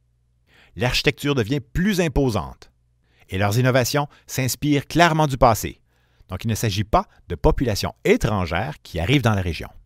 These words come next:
Pourtant, tous ces progrès semblent pâlir à côté de l'invention de l'écriture, qui permet de préserver et de transmettre les informations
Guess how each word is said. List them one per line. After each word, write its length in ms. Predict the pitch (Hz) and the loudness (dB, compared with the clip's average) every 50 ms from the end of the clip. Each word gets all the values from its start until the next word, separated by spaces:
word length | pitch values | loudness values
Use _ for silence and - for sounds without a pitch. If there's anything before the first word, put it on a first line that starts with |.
| _ _ _ _ _ _ _ _ _ _ _ _ _ _ _ _ _ _ _ _ _ _ - - - - | _ _ _ _ _ _ _ _ _ _ _ _ _ _ _ _ _ _ _ _ _ _ -20 -20 -6 0
Pourtant, 380 | - 165 - - - 127 117 120 - _ _ _ _ _ _ _ - | 2 4 4 4 2 0 0 -2 -4 _ _ _ _ _ _ _ -2
tous 240 | - 123 131 135 117 | 0 0 2 0 0
ces 160 | - 123 113 | 0 -2 -2
progrès 440 | - - 110 113 110 104 107 110 107 | -2 -2 -2 -2 0 0 0 0 0
semblent 300 | - - 85 85 85 80 | -2 -4 -6 -6 -6 -8
pâlir 600 | - - - 117 107 101 92 95 95 92 90 78 | -2 2 2 2 4 2 0 -2 -2 -2 -4 -6
à 80 | 73 | -8
côté 280 | - - 85 85 - 123 | -8 -8 -6 -4 -4 -2
de 80 | 98 | -2
l'invention 440 | 90 90 98 98 98 95 - - 139 | -2 -2 -2 -2 -2 -4 -2 -2 -2
de 80 | 117 95 | -2 0
l'écriture, 720 | 104 127 - 110 101 - - 69 69 69 71 - _ _ _ _ _ _ _ _ _ _ _ _ - | 0 -2 -2 -4 -6 -6 -8 -10 -12 -14 -16 -20 _ _ _ _ _ _ _ _ _ _ _ _ -18
qui 120 | - - | -12 -6
permet 240 | - 85 80 78 92 | -6 -4 -4 -4 -4
de 80 | 90 90 | -4 -4
préserver 480 | - - 107 90 104 90 95 123 123 - - - | -4 -4 -2 -2 -2 -2 -2 -4 -4 -4 -8 -12
et 80 | - 87 | -10 -8
de 80 | 80 | -8
transmettre 600 | 82 - - - 139 131 123 - 135 135 135 - - | -8 -6 -6 -6 -4 -4 -6 -6 -6 -8 -6 -6 -6
les 160 | 90 87 85 | -6 -6 -6
informations 540 | 101 95 - 104 101 110 107 - - 131 | -6 -6 -6 -4 -4 -4 -4 -4 -4 -6